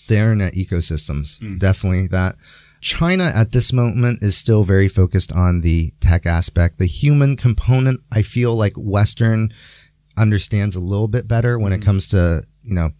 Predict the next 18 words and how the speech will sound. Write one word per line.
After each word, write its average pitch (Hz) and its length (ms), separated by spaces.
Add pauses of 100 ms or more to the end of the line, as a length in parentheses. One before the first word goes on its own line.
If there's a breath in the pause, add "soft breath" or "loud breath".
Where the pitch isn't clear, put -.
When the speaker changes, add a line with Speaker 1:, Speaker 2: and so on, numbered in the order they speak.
(140)
Speaker 1:
think 147 160
about 107 340
table 101 300
service 78 540
at 87 100
a 82 40
restaurant 85 480
here 95 380
versus 82 720
restaurant 87 340
in 80 60
the 80 100
West, 80 360
or, 90 140 (300 loud breath)
or 101 80
the 95 80
fact 113 280
that, 98 200